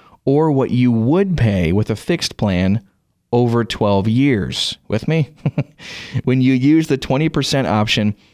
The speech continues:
your payments can stretch out up to twenty-five years. After a maximum of twenty-five years, your loans will either be paid off or they will be forgiven.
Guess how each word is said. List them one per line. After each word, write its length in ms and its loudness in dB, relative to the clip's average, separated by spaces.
your 120 0
payments 380 0
can 160 -2
stretch 400 -2
out 280 0
up 140 -2
to 120 -10
twenty-five 500 0
years. 360 0
After 380 -2
a 60 2
maximum 520 0
of 120 -6
twenty-five 580 -2
years, 420 0
your 120 0
loans 340 0
will 160 0
either 220 0
be 140 0
paid 240 0
off 300 0
or 380 0
they 100 -2
will 120 0
be 100 2
forgiven. 560 -2